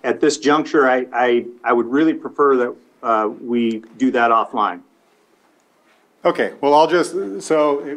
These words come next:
Speaker 2: with that being said, Scott, I'd be happy to take you up on that. We also sat in a lot of meetings and went through this, and the finding was is there is no correlation between groundwater pumping levels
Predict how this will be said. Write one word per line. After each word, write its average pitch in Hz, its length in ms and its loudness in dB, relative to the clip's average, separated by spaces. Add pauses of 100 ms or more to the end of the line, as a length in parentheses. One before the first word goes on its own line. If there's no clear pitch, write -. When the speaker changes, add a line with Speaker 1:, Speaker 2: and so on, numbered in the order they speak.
Speaker 2:
with 143 220 -6
that 156 220 2
being 156 200 -4
said, 143 280 -4
Scott, 135 280 -2
I'd 127 120 0
be 127 100 -4
happy 131 280 -2
to 127 80 -2
take 127 260 -4
you 135 80 0
up 131 140 -2
on 117 140 -2
that. 113 340 -6 (760)
We 139 200 0
also 156 400 4
sat 139 340 2
in 135 320 0
a 127 100 -6
lot 123 280 2
of 131 80 -2
meetings 120 680 -4
and 117 240 -10
went 117 220 -10
through 127 220 0
this, 110 360 -4 (140)
and 117 200 -10
the 110 80 -8
finding 135 440 -2
was 113 240 -6
is 101 100 -12
there 110 220 -4
is 104 120 -10
no 123 220 -4
correlation 110 640 -4
between 107 460 -12
groundwater 104 580 -4
pumping 104 340 -12
levels 104 460 -10